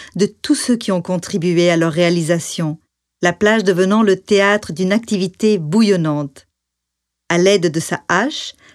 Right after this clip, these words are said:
le maître de hache travaillait le bois pour en faire un bateau. Il avait sous ses ordres des charpentiers, des scieurs, des forgerons,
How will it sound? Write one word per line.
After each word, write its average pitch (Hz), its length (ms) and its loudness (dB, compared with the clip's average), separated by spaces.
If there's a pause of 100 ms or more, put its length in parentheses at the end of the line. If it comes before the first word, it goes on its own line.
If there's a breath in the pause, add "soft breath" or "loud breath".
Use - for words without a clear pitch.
le 180 120 2
maître 262 380 0
de 170 140 0 (100)
hache 233 440 -4
travaillait 196 380 0
le 208 120 2
bois 156 320 -2 (260 loud breath)
pour 180 120 -2
en 180 100 0
faire 202 240 -2
un 170 120 0
bateau. 175 500 -4 (680)
Il 185 120 2
avait 175 200 2
sous 190 140 -6
ses 170 280 -4
ordres 180 340 0
des 160 80 -4
charpentiers, 190 960 -2
des 165 140 -2
scieurs, 180 720 -2 (240 loud breath)
des 208 80 0
forgerons, 185 720 0